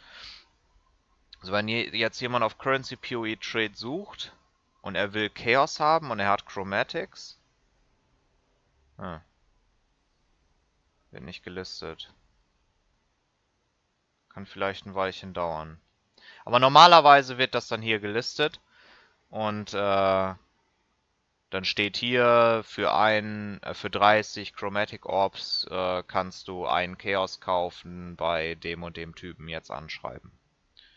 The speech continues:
So, und was wir hier machen,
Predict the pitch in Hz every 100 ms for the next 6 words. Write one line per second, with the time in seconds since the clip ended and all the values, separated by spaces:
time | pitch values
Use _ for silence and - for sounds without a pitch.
0 | _ _ _ _ _ _ _ _ _ _
1 | _ _ _ _ _ _ _ _ _ _
2 | _ - 101 98 101 - 113 107 135 175
3 | 170 170 190 190